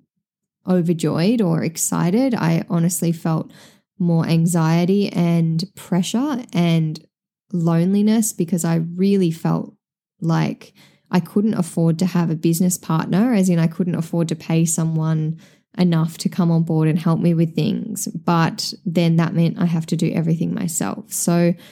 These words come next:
I am someone who likes to take charge of situations and do things myself and work independently.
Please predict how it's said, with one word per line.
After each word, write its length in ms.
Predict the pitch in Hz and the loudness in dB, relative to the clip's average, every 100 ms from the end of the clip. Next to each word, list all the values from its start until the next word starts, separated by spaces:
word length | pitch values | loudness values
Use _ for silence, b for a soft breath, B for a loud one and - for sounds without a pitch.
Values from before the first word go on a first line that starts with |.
| B B _ _ _ _ _ - | B B _ _ _ _ _ -2
I 180 | 226 | 2
am 300 | 233 131 214 | 2 2 2
someone 360 | 233 269 262 233 | 2 2 2 4
who 120 | 214 | 4
likes 380 | 175 165 - - | 2 0 -2 -6
to 260 | - 185 170 | -2 0 0
take 300 | 165 175 - | -2 -4 -2
charge 320 | 202 202 196 | -2 0 0
of 80 | 190 | -2
situations 720 | 214 214 185 175 175 180 175 | -4 -2 0 2 2 0 0
and 140 | 170 | 0
do 160 | 165 165 | 0 0
things 300 | 160 165 160 | 0 0 0
myself 500 | 170 175 180 165 165 | 0 0 0 0 0
and 160 | 170 160 | -2 0
work 240 | 165 170 | -2 0
independently. 880 | 175 165 - 170 170 185 202 233 | 0 0 0 0 0 0 2 2